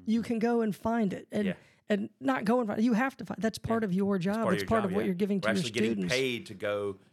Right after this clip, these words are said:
Speaker 2: ch-, on a wild goose chase, potentially.
Speaker 1: Sure.
Speaker 2: Yeah.
Speaker 1: Sure. And I, I just love that aspect of it. I worked in a job, like I said, the military for six years, six
Speaker 2: Yeah.
Speaker 1: and a half years, um,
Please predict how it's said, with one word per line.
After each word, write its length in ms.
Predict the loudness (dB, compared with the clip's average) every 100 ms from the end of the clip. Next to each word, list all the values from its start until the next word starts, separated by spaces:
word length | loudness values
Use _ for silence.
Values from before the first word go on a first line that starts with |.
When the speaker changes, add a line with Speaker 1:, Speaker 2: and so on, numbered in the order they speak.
| _
Speaker 2:
ch-, 260 | -10 -10 -8
on 120 | -4 -2
a 60 |
wild 280 | 2 2 2
goose 160 | -2 -2
chase, 240 | -2 -2
potentially. 680 | -6 -8 -4 -4 -4 -8 -10 _ -6
Speaker 1:
Sure. 440 | -2 0 2 0
Speaker 2:
Yeah. 100 | -2 -8 _ _
Speaker 1:
Sure. 240 | -4 -2 2
And 140 | 2
I, 280 | 2 0 0
I 40 |
just 200 | 0 0
love 260 | 0 0 2
that 180 | 2 2
aspect 480 | 0 -2 -2 -4 0
of 160 | 0
it. 120 | 0 -2
I 500 | 0 2 2 2 0 -4 _ _ _ _ _ -14 -6
worked 340 | 0 2 2
in 80 | 0
a 80 | 0
job, 520 | 4 4 4 2 0 -4
like 80 | -2
I 80 | -2
said, 140 | 0
the 60 | 2
military 500 | 4 2 2 0 0
for 140 | -2
six 300 | -4 -4 -2
years, 320 | 0 2 0
six 180 | -2 -4
Speaker 2:
Yeah. 40 | 0
Speaker 1:
and 60 | 0
a 20 |
half 120 | 0
years, 260 | -2 -2 -4 -14 _ _ _ -8
um, 460 | -2 0 0 -2